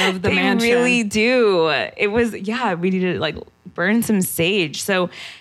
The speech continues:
Speaker 2: even, like, the last time I saw Michelle, like,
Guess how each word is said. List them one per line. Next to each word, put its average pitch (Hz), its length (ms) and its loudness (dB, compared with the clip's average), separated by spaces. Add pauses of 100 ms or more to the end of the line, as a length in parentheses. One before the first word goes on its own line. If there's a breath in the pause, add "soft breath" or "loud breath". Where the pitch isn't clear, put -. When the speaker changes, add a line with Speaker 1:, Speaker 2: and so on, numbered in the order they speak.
(220 loud breath)
Speaker 2:
even, 220 340 0
like, 180 300 -2 (320)
the 180 120 0
last 175 280 0
time 185 160 2
I 175 80 2
saw 165 200 0
Michelle, 165 680 -2 (120)
like, - 280 -6